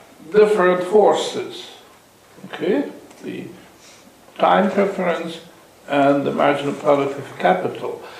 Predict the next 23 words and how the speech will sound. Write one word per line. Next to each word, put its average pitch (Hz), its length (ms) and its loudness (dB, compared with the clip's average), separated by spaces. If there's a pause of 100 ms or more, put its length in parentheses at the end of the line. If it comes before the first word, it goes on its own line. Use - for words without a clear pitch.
(160)
So 190 540 4
the 175 120 2
question 208 440 4
is, 180 120 0 (280)
why 247 560 6
not 220 560 2 (140)
two, 190 720 4 (560)
uh, 147 400 4
instead 185 380 4
of 190 160 4
one 247 640 4 (180)
monolithic 185 920 4
discount 147 760 0
rate, 165 400 2 (240)
monolithic 143 840 0
discount - 520 -8
rate, - 180 -6 (600)
uh, - 40 -4
uh, 135 300 4 (1200)
why 160 220 6
not 185 160 4
have 196 320 2
two? 311 680 6